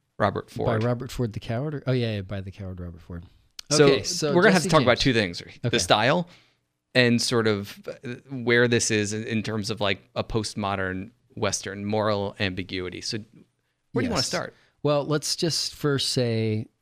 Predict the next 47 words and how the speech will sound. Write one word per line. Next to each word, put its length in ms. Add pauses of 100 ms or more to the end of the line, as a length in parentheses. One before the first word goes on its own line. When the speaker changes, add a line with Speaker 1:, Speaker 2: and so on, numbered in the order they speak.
(100)
Speaker 2:
that 540 (400)
Casey 340
Affleck 720 (340)
was 200
nominated 500
for 200
supporting 480
actor. 400 (1040)
Uh, 240
well-deserved. 800 (160)
You 100
like 140
Casey 280
Affleck? 440
Speaker 1:
<laughs> 100
Oh, 160
yeah. 80 (300)
Speaker 2:
He's 100
so 160
good 180
in 100
this 180
movie. 120
Speaker 1:
Oh, 140
yeah. 200 (260)
Speaker 2:
Better 240
than 140
he 80
was 200
in 80
Manchester 420
by 140
the 100
Sea? 280 (640)
Speaker 1:
The, 180
these, 300
this, 320 (120)
this 200
and 120
that 300 (140)
are 160
the 100
two 240
big 200
Speaker 2:
Yeah. 120
Speaker 1:
ones. 340
Speaker 2:
It's, 320